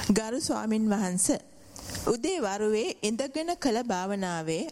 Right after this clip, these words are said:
අත්දැකීම විස්තර කිරීමට තැත්, කිරීම තැත් කරමි. මුලින් වාඩි වී ටික වේලාවක් තුළ සුව පහසුව ශරීරය තබා ගතිමි. හිස්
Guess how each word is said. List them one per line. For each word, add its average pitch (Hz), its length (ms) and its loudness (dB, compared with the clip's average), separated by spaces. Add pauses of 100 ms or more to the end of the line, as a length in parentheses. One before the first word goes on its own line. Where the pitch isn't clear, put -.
අත්දැකීම 233 720 -2
විස්තර 240 420 0
කිරීමට 190 600 0
තැත්, 190 240 0 (240)
කිරීම 202 420 0 (240)
තැත් 196 260 0
කරමි. 190 400 0 (1500)
මුලින් 269 360 6
වාඩි 240 380 -2
වී 285 160 2
ටික - 260 0
වේලාවක් 214 640 -2
තුළ 196 240 2 (420)
සුව 277 300 4
පහසුව 311 500 0
ශරීරය 220 500 0
තබා 196 340 -2
ගතිමි. 196 440 -2 (500)
හිස් - 240 0